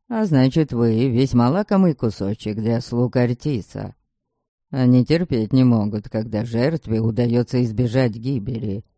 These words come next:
Считают, что это подрывает их авторитет. Поэтому демон, который завладел душой и телом Вильгельма,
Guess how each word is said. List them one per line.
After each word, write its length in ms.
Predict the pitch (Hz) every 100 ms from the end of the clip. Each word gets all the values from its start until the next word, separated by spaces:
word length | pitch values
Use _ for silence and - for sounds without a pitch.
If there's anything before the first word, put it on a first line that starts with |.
| _ _ _ _
Считают, 720 | - - 202 - 113 117 131
что 240 | - 151 123
это 400 | 104 110 123 113
подрывает 640 | 143 131 139 127 131 120
их 140 | 131
авторитет. 1080 | 143 120 143 139 160 - 95 104 107 104 - _ _ _ _ _ _ _ _ _ _
Поэтому 760 | 123 120 120 127 180 190 135
демон, 520 | 120 120 120 151 139 127
который 380 | 117 135 135
завладел 640 | 123 120 113 110 110 104 135
душой 520 | 110 135 - 160 185
и 20 |
телом 400 | 110 104 107 107
Вильгельма, 840 | 113 107 107 104 123 135 104 107